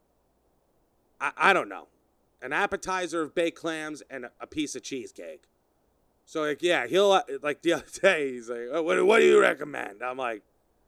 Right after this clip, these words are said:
"I recommend baked clams and a piece of cheesecake." 'Cause that was what he <laughs> ordered the, the day before that,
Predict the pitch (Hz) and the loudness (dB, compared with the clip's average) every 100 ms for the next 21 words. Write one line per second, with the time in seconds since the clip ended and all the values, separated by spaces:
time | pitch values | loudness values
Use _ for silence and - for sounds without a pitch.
0 | _ _ - 196 196 185 180 175 180 147 | _ _ -2 0 2 0 -4 -4 -4 -6
1 | - 180 185 - 175 196 185 147 131 127 | 0 2 2 -4 -6 -6 -4 -6 -8 -10
2 | 123 - 180 156 156 - 202 160 - 110 | -12 -12 -12 -12 -12 -8 -8 -10 -12 -14
3 | 90 _ _ _ _ 135 165 156 151 147 | -14 _ _ _ _ -8 -6 -4 -4 -4
4 | - - 170 160 147 139 139 _ 131 123 | -6 0 0 2 -2 -4 -6 _ -12 -4
5 | 165 165 147 - 196 160 127 127 | 0 0 -2 0 2 4 0 -2